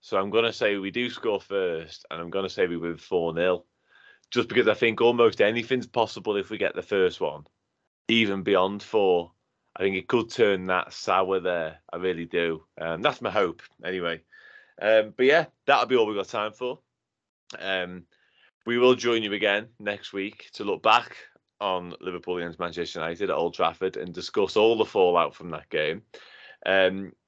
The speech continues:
before we go, um, just want to tell everyone, or remind everyone, or ask everyone,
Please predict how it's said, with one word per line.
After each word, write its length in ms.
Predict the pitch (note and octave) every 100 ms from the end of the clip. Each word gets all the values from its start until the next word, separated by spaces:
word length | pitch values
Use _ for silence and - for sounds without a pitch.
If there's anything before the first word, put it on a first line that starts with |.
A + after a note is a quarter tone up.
| _ _ F3+
before 340 | A#2+ - D3 C3+
we 100 | B2+
go, 380 | G#2 G2+ A2+ - -
um, 240 | F2+ F2+
just 160 | G2 G2
want 120 | G2
to 40 | F2+
tell 240 | - G2+
everyone, 380 | F#2+ E2+ F2+ G2
or 160 | F#2+ F#2+
remind 420 | G2+ G2 F#2+ F2+
everyone, 360 | F2 F2 F2 G2
or 200 | C3+ B2
ask 240 | E2+ -
everyone, 420 | F#2+ E2+ E2 F2+